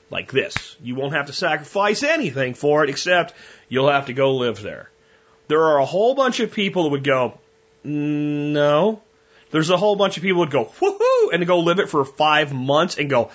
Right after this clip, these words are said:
"I hate this." And there's a whole bunch of people that say, "Man, I can't believe I can't take this opportunity because,"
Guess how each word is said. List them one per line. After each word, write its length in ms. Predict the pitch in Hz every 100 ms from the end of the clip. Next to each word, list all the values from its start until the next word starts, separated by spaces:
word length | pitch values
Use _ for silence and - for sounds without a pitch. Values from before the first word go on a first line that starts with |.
| - -
"I 120 | 110
hate 520 | - 95 101 113 -
this." 440 | 170 226 - - _ _ _ _ - -
And 100 | 170
there's 140 | 185 180
a 80 |
whole 220 | 180 262 277
bunch 240 | 262 -
of 40 |
people 300 | - 233 202
that 140 | 190 170
say, 420 | 208 180 170 135 - _ _
"Man, 240 | 143 185 165
I 80 | 139
can't 280 | 190 190
believe 260 | 180 180 165
I 80 | 147
can't 280 | 180 165 -
take 200 | 156 143
this 180 | 143
opportunity 720 | 147 139 131 120 165 165 139 120
because," 1120 | 123 117 - - 143 139 101 - - -